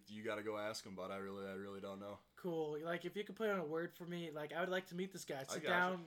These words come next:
Speaker 1: have a good business talk with him.
Speaker 2: You know what? One time, I think we're actually gonna have to, like,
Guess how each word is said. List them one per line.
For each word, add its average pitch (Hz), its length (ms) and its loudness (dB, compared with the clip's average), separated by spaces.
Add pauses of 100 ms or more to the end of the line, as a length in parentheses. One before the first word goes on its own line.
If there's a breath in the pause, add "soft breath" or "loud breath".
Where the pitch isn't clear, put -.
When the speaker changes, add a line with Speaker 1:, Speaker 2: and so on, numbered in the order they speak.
Speaker 1:
have 175 180 0
a 160 40 -6
good 160 200 0
business 180 320 0
talk 143 280 -2
with 139 100 -12
him. 131 160 -8
Speaker 2:
You 127 80 -2
know 139 120 4
what? 120 100 4
One 123 200 0
time, 113 360 -2
I 92 80 0
think 104 240 -6
we're 92 120 -4
actually 92 300 -6
gonna 87 220 -10
have 87 120 -10
to, 92 60 -10
like, 82 160 -8